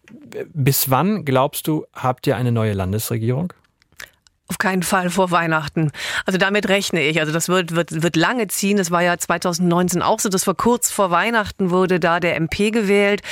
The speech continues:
Speaker 2: Die Ausgangslage jetzt ist noch <clears throat> viel komplizierter. Also so lange wird es auf jeden Fall dauern.
Speaker 1: Uli, in, äh, Erfurt die Ausgangslage f-, f-,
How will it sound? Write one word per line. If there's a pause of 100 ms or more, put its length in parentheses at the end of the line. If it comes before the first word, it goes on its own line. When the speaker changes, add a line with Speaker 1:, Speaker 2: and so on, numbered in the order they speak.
(300)
Speaker 2:
Die
Ausgangslage
jetzt
ist
noch (120)
<clears throat>
viel
komplizierter. (320)
Also
so
lange
wird
es
auf
jeden
Fall
dauern. (800)
Speaker 1:
Uli,
in,
äh,
Erfurt
die
Ausgangslage (100)
f-,
f-,